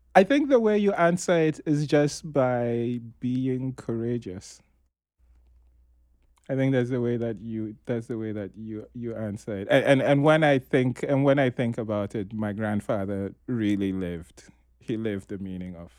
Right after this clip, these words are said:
his name because he, um, when he was <clears throat> a young man, he, l-, like many of the young men in the village at the time, he tried to leave home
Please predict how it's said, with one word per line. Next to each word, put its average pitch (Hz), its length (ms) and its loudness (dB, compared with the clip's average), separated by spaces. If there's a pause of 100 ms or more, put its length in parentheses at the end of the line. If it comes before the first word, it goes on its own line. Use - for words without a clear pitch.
(300)
his 90 200 -10
name 87 400 -8
because 101 460 -6
he, 101 260 -6
um, 95 280 -6 (680)
when 139 400 6
he 131 320 2
was 104 760 -2
<clears throat> 156 600 2
a 131 60 4
young 120 520 4
man, 104 460 0 (1040)
he, 107 500 2 (320)
l-, 120 140 -2
like 110 200 -2
many 113 300 0
of 101 140 0
the 104 100 -2
young 101 260 -2
men 98 200 -4
in 95 80 -6
the 95 80 -8
village 95 380 -8
at 87 120 -10
the 90 100 -10
time, 92 440 -6
he 104 100 -6
tried 104 420 -2
to 104 140 -8
leave 95 300 -4
home 92 480 -6